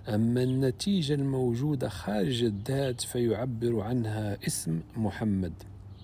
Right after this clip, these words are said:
لقد اشتهر النبي صلى الله عليه وسلم قبل الإسلام بأنه الصادق الأمين، وكانت هذه الشهرة نتيجة لما لمسته قريش من صدقه وأمانته عليه السلام.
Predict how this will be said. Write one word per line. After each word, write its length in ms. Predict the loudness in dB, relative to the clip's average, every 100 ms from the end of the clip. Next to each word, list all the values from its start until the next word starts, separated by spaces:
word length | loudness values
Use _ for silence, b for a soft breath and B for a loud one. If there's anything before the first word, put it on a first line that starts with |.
| -16 -14 B B B B B
لقد 260 | -2 0 2
اشتهر 400 | 2 2 2 2
النبي 340 | 2 2 0
صلى 140 | -2 -4
الله 140 | -4
عليه 140 | -2
وسلم 460 | -2 -2 -2 0 -2 -4
قبل 220 | -4 -2
الإسلام 600 | -2 -4 -6 -2 0 0
بأنه 420 | 0 -2 0 -2
الصادق 600 | -2 -2 0 0 -2 -4 -4
الأمين، 500 | -4 -2 0 0 -4 B B B B -8
وكانت 560 | -4 -2 0 0 -2
هذه 300 | -4 -2 -4
الشهرة 500 | -4 -6 -4 -2 -2
نتيجة 600 | -2 -2 -2 0 0 0
لما 400 | -2 -2 -2 0
لمسته 600 | 0 0 0 -2 -2 -2 -2
قريش 400 | 0 0 2 0
من 180 | 0 -2
صدقه 600 | -2 -4 -4 -2 -2 0
وأمانته 840 | 0 0 0 2 0 0 -2 -2 0
عليه 300 | 0 -2 -2
السلام. 580 | -2 0 0 0 0